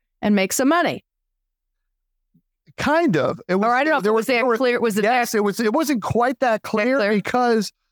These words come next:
Speaker 2: to be honest with you, Janice, at that moment, um, I didn't think I was good enough. I also didn't think people needed to hear my story, right? Like, I was a,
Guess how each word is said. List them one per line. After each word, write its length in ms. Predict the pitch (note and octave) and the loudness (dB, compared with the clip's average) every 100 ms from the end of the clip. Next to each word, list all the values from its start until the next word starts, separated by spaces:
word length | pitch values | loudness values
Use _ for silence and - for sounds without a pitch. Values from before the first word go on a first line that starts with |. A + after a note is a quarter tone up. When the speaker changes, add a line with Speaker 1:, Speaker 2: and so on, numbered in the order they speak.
| _ _ | _ _
Speaker 2:
to 80 | A3+ | -2
be 140 | A3 | 0
honest 240 | B3 D#4+ A#3+ | 2 2 2
with 100 | G3+ | 0
you, 60 | |
Janice, 300 | F#3 G3+ G3 | 2 2 0
at 80 | G3 | 0
that 220 | G3+ C4+ | 0 0
moment, 720 | A3+ G#3+ C#4+ F#3 D#3+ F3 - - _ _ - | 2 2 2 2 2 0 -2 -10 _ _ -4
um, 380 | D3 D3 D3 | 0 0 0
I 120 | D3+ G#3 | 0 0
didn't 120 | A3 | 2
think 140 | G3+ | 2
I 40 | E3+ | 0
was 140 | D3+ | 0
good 260 | A#2+ D#3+ G3 | 0 0 2
enough. 360 | G#3 G#3 G3+ | 2 2 0
I 80 | E3+ | 2
also 260 | G#3 A#3+ A3 | 2 2 0
didn't 160 | G3+ | 2
think 180 | F#3+ E3+ | 0 0
people 220 | G#3 F3+ | 0 2
needed 280 | F3+ F#3+ F3 | 2 2 2
to 80 | D#3+ | 0
hear 260 | D#3 F#3+ | 2 2
my 200 | F3+ F3 | 2 2
story, 480 | E3+ - G#3 G3 C3 | 0 0 0 2 2
right? 240 | A#2 D3 F3+ | 2 0 0
Like, 180 | E3 F3 | 0 2
I 40 | |
was 200 | F#3 E3 | 0 2
a, 180 | E3+ | 0